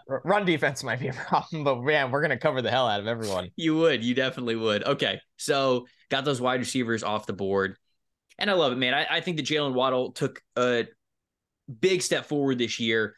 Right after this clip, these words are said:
Speaker 1: Oh, man, is he
Speaker 2: The,
Speaker 1: good.
Speaker 2: the
Speaker 1: Whew.
Speaker 2: previ-, the previous year, it felt like they were just using him kind of as an underneath player. They were like, "Hey, you're super fast. Let's get you those yards after catch." This year, it was different. This year, I thought that they really allowed him to develop a better route tree deeper down the field.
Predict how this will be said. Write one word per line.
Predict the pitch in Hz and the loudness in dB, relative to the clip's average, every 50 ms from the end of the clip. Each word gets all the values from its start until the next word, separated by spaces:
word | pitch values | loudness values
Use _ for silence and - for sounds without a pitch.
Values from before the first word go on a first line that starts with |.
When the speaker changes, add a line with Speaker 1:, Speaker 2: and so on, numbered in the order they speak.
| _ - | _ 0
Speaker 1:
Oh, | 113 101 90 | 0 0 0
man, | 82 87 92 92 90 | 0 -2 -4 -2 -2
is | 95 - | -4 -6
he | - 98 | -2 -2
Speaker 2:
The, | 147 | -4
Speaker 1:
good. | 120 98 95 95 92 - - - - | -2 -2 -4 -6 -6 -8 -10 -8 -2
Speaker 2:
the | 143 254 | 2 4
Speaker 1:
Whew. | 330 415 | 4 4
Speaker 2:
previ-, | 220 240 214 202 190 156 - - | 4 4 2 0 -2 -2 -2 -2
the | 143 151 | -4 -4
previous | 143 - 233 254 254 220 214 180 - | -2 0 0 0 2 0 -2 -2 0
year, | 170 160 147 139 | 0 0 0 0
it | 123 | 0
felt | - 143 131 139 | 0 0 0 2
like | 139 127 - | 0 0 2
they | 139 131 | 0 0
were | 123 123 | 0 0
just | 110 139 131 - - | -2 -2 -4 -2 0
using | 139 131 110 127 | -2 -2 0 0
him | 123 117 107 | -2 -2 -2
kind | - - 120 | -4 -4 -4
of | 120 110 | 0 0
as | 113 101 104 | 0 0 0
an | 110 104 | -2 -2
underneath | 104 104 104 101 98 98 101 104 - | 0 0 0 0 0 -2 -2 -4 -4
player. | - 139 123 127 135 139 143 139 | -2 0 0 2 2 0 -2 0
They | - 117 | 0 2
were | 110 113 | 2 4
like, | 110 104 104 | 2 0 0
"Hey, | 104 131 143 131 | -2 -2 0 0
you're | 117 104 113 123 | 0 0 0 -2
super | 120 - 139 123 117 113 | -2 -2 -4 -2 -2 -4
fast. | - - 120 117 117 113 - | -2 -2 0 0 -2 -2 -4
Let's | 117 101 - | -8 -8 -6
get | - 117 - | -6 -6 -2
you | - 123 | -2 0
those | 110 110 104 95 | 0 0 0 0
yards | 107 101 101 98 98 | 0 -2 -2 0 -2
after | 101 95 - - 95 | -6 -6 -6 -10 -8
catch." | - 127 117 107 95 - - - - _ _ _ _ | -4 -2 -2 -2 -4 -6 -16 -20 -20 _ _ _ _
This | 123 143 170 160 - | 0 0 2 2 2
year, | 180 175 170 | 2 4 4
it | 151 | 4
was | 135 123 107 - | 2 2 0 2
different. | - 131 110 - 107 98 95 | 0 0 0 0 -4 -4 -2
This | 113 127 - - | -2 -4 -2 -2
year, | 151 139 135 131 - | -2 0 0 0 0
I | 113 113 | -2 -6
thought | 110 - 123 117 117 - | -4 -2 -2 -2 -2 -2
that | 120 104 | -2 -2
they | 117 110 | 0 0
really | 107 110 113 120 127 131 127 117 117 | 0 0 2 2 2 2 2 2 0
allowed | 107 107 107 107 113 104 | 0 0 0 0 0 -2
him | 110 117 110 101 | -2 -4 -6 -6
to | - 101 | -8 -12
develop | 90 - 92 107 107 110 107 - | -14 -6 -2 0 0 0 0 -2
a | 101 | -2
better | 98 113 107 101 | -4 -2 -2 0
route | 95 107 107 113 107 | 0 0 0 -2 -4
tree | - - 123 113 107 | -6 -4 -4 -4 -4
deeper | 104 107 123 117 107 113 110 104 | -2 -2 -4 -2 -2 -2 -2 -2
down | 104 104 104 101 | 0 -2 -2 -4
the | 95 | -6
field. | - - 127 120 117 113 113 | -2 0 2 2 2 0 -2